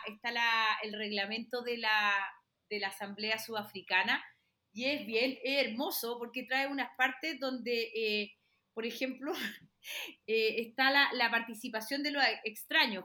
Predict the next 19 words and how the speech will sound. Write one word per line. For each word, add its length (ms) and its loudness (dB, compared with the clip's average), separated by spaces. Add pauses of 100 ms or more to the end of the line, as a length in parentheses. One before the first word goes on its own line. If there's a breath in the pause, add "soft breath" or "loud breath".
cómo 240 -2
se 140 0
admite 440 -2
a 40 0
los 120 0
extraños, 680 -2
cómo 240 -4
se 160 -4
les 200 -2
hace 200 0
retirar 540 2
y 100 -6
cómo 180 -4
se 140 -8
les 140 2
expulsa 520 -4
de 60 2
la 120 2
sala. 400 0